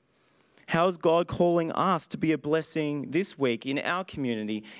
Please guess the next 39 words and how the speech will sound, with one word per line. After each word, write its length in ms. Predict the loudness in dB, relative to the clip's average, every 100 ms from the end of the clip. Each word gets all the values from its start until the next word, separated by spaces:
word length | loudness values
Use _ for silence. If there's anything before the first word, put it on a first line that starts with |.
| -6
in 160 | -2
our 240 | -2 -2 -2
workplaces, 720 | -2 -2 -4 -6 -6 -12 -8
together 400 | -4 0 0 0
in 300 | -2 -4 -2
our 400 | -2 -2 -2 -4 -12 -20 -4
M 160 | -2 0
Cs? 580 | 0 0 -2 -12 -16 -18 _ _ _ -20 -20 -4
Amongst 260 | 0 2 2
the 100 | 0
curse 460 | 2 4 6 4 2
of 140 | 2
loneliness 680 | 4 4 2 0 2 0 0
and 140 | 0
depression, 720 | 0 2 2 2 0 0 -2 -4 0
may 140 | 4 6
we 200 | 4 4
bring 280 | 2 2
the 80 | 2
blessing 720 | 2 4 4 2 0 2 2
of 220 | 2 2 2
love 420 | 4 4 2 0
and 160 | 0
God's 260 | 2 2 0
family. 600 | -2 -2 -2 -4 -6 -12 _ _ -20 -18 -16 -4
Amongst 280 | 0 0 0
the 80 | 0
curse 300 | 2 0 0
of 100 | -4
poverty 580 | 0 2 4 4 4
and 120 | 0 -2
injustice, 680 | -2 2 2 0 -2 -2
may 180 | 0 2
we 120 | 2
bring 280 | 2 2 2
the 80 | 0
blessing 420 | 4 2 2 0
of 120 | -2
provision, 600 | 0 0 2 0 0 -2